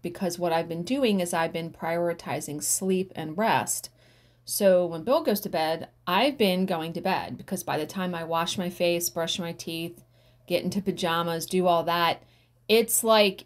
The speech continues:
eight thirty-ish. So I've been getting into bed. Now, what I've been doing is I will put on a motivational speech on YouTube and just have my phone play. And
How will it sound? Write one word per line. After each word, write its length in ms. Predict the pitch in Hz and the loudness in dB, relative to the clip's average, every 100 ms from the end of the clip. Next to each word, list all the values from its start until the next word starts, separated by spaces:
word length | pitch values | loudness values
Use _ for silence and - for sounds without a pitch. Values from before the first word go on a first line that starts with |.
| _ - | _ 0
eight 340 | 196 202 - | 2 0 -4
thirty-ish. 1120 | - - 185 180 170 - 151 - - - - - | -8 -2 0 0 -2 -2 -2 -2 -4 -6 -6 -6
So 680 | - - 180 175 170 170 170 _ _ _ _ _ | -2 2 4 6 6 4 -2 _ _ _ _ _
I've 300 | 175 180 214 | 2 4 4
been 240 | 208 185 185 | 0 0 2
getting 280 | 180 175 170 | 0 0 -2
into 220 | 165 175 | -4 -2
bed. 260 | 202 180 | 2 2
Now, 220 | 160 156 165 | 2 0 4
what 260 | 202 214 | 4 4
I've 220 | 202 196 | 2 2
been 240 | 185 170 160 | -2 -4 -4
doing 680 | 208 277 294 170 - 104 196 _ _ _ _ - - - _ | -2 0 0 -2 -6 -10 -14 _ _ _ _ -20 -20 -20 _
is 140 | 170 175 | -4 4
I 180 | 180 | 4
will 200 | 196 233 | 6 2
put 300 | 233 247 233 - | 0 -2 -2 -2
on 600 | 196 190 185 185 185 190 - _ _ _ - | 0 2 2 0 -2 -6 -10 _ _ _ 0
a 280 | 185 180 | 2 2
motivational 720 | 180 190 202 190 190 196 190 180 | 4 4 4 4 2 2 -2 -2
speech 560 | - - 196 185 180 - | -2 -2 -2 -2 -2 -4
on 180 | 175 175 | -4 -2
YouTube 600 | 175 175 - 113 95 - - _ _ | -2 -2 -2 -4 -6 -8 -18 _ _
and 200 | 175 175 | 0 2
just 380 | 180 170 170 - | 2 2 2 -2
have 340 | - - 175 175 | -6 0 0 2
my 160 | 175 | 0
phone 520 | 170 - 190 175 170 156 | -2 -2 0 0 -2 -6
play. 580 | - 175 123 73 139 - _ _ _ _ _ _ _ _ _ _ - - - - - - _ | 0 2 2 0 -6 -14 _ _ _ _ _ _ _ _ _ _ -20 -20 -20 -20 -20 -20 _
And 460 | 214 214 202 196 | 6 6 6 4